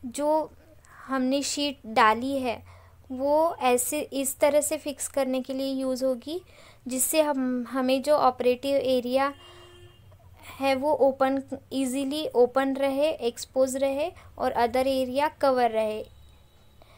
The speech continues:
ऐसे समय पे जब हमें फिक्स करना है ड्रेप्स को, तब हम Mayo's towel clip यूज़ करेंगे। Also used to fix the tubings and the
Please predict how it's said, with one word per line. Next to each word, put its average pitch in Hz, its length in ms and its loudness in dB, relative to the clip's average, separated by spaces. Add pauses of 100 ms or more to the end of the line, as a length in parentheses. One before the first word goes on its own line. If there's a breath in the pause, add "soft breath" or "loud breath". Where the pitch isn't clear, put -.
(200 soft breath)
ऐसे 262 520 0
समय 269 360 -2
पे 269 200 0
जब 262 240 0
हमें 262 260 -2
फिक्स 269 360 -8
करना 254 400 -2
है 254 160 -4
ड्रेप्स 226 420 -4
को, 269 180 0
तब 254 260 -4
हम 277 280 -4
Mayo's 226 420 -4 (140)
towel 202 280 -2
clip 269 360 -10
यूज़ 247 200 -4
करेंगे। 202 460 -6 (640 loud breath)
Also 254 340 2
used 277 500 -2
to 311 100 -4 (120)
fix 262 140 -2 (100)
the 277 240 4
tubings 262 420 -2
and 254 320 -2
the 269 60 -2